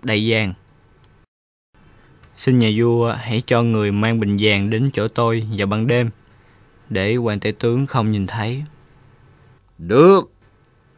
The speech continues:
Speaker 1: Tôi còn có một điều kiện thế này nữa.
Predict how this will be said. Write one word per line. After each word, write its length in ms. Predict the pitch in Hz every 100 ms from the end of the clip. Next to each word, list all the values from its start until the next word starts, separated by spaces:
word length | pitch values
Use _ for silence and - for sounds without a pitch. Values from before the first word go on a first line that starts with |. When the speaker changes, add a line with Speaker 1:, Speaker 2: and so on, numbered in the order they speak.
| _ _ _ _ _ -
Speaker 1:
Tôi 120 | 131
còn 280 | - 110 110
có 100 | 151
một 140 | 131
điều 140 | 127 113
kiện 220 | 117 120
thế 120 | 147
này 160 | 131 110
nữa. 280 | 107 147